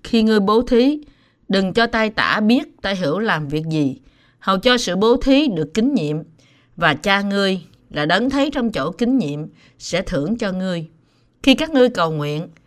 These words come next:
đừng làm như bọn giả hình, vì họ ưa đứng cầu nguyện nơi nhà hội và góc đường, để cho thiên hạ đều thấy. Quả thật, ta nói cùng các ngươi, bọn đó đã được phần thưởng của mình rồi.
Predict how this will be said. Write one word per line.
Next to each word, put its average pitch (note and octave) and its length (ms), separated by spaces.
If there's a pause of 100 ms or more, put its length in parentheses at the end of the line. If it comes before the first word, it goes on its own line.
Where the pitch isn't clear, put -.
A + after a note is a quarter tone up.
(180)
đừng F#3+ 220
làm F#3 260
như A3+ 120
bọn F3 300
giả C3+ 200
hình, E3+ 300 (400)
vì F#3 160
họ F3+ 220
ưa A#3 260
đứng B3+ 260
cầu F3 200
nguyện D3+ 260
nơi G#3+ 140
nhà D#3+ 180
hội C#3 420 (240)
và D3+ 280
góc G#3 240
đường, D3+ 300 (480)
để - 160
cho A#3 140
thiên A3+ 220
hạ D3+ 240
đều D3+ 260
thấy. F#3+ 340 (420)
Quả D#3+ 180
thật, C#3+ 260 (380)
ta A3 120
nói A#3 220
cùng E3 300
các F#3+ 240
ngươi, F#3+ 280 (380)
bọn F3 240
đó A#3 120
đã C4+ 120
được E3+ 240
phần D#3+ 220
thưởng F3 320
của A#3+ 120
mình F3 240
rồi. C#3 400